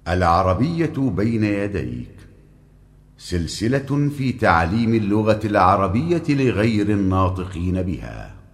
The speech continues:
كتاب الطالب الثالث.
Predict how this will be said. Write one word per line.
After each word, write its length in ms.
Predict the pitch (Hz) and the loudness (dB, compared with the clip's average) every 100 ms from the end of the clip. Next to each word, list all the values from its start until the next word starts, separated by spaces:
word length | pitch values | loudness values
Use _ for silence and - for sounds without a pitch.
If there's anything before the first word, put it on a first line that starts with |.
| - - - - - - - - - - - - - | -20 -20 -20 -20 -20 -20 -20 -20 -20 -20 -20 -16 -8
كتاب 460 | 127 190 196 143 | -4 0 0 0
الطالب 720 | 120 - 101 117 104 92 92 | -4 -4 4 4 4 2 -2
الثالث. 680 | 92 - 85 71 60 58 | -4 -6 -6 -4 -6 -10